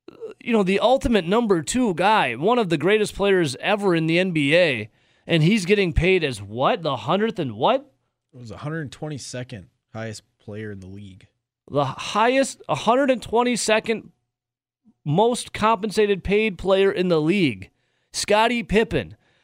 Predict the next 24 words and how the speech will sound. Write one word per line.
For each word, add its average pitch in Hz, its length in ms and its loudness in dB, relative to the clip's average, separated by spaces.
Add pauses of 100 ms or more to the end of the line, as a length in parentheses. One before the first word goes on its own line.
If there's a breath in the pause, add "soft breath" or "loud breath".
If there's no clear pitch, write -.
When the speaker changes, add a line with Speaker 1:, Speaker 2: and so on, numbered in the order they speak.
(120)
Speaker 1:
the 151 120 2
guy 190 300 4
that 220 240 0
averaged, 170 420 0
like, 143 200 0
number 208 380 0
two 208 260 0
in 175 80 2
everything 208 340 2
on 208 80 0
the 180 60 4
Bulls 180 380 2
and 160 180 -2
number 185 240 2
one 180 280 2
in 165 140 -2
assists, 143 640 -2 (960)
was 156 220 -2
behind, 151 560 0 (260 soft breath)
was 160 220 0
the 151 280 2
hundred 202 480 -2
and - 320 -6
twenty-second 208 800 -2